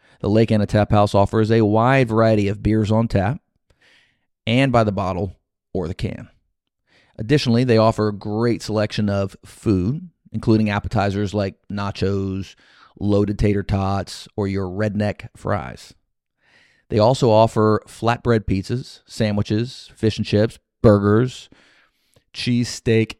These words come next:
egg rolls, pot stickers, and more. All of this is delicious. Tasted it myself. Out back beside the water, the Lake Anna Tap House has a massive outdoor seating area with tables and chairs,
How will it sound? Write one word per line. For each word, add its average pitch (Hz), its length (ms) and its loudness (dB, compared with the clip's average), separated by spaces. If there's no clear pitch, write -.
egg 117 220 0
rolls, 101 720 -6
pot 117 200 -2
stickers, 113 480 -2
and 101 220 -2
more. 87 360 -4
All 107 160 4
of 113 60 0
this 104 120 0
is 101 140 -6
delicious. 92 600 -6
Tasted 101 340 0
it - 100 -6
myself. - 560 -10
Out 113 240 -4
back 123 240 0
beside 113 300 -2
the 101 60 0
water, 104 480 0
the 120 60 -2
Lake 110 220 -2
Anna 107 140 -2
Tap 101 260 -4
House 98 220 -2
has 104 180 -2
a 107 80 -2
massive 107 640 -2
outdoor 104 340 2
seating 101 340 -2
area 101 280 -2
with 90 160 -8
tables 101 320 0
and 98 100 -8
chairs, 101 500 -2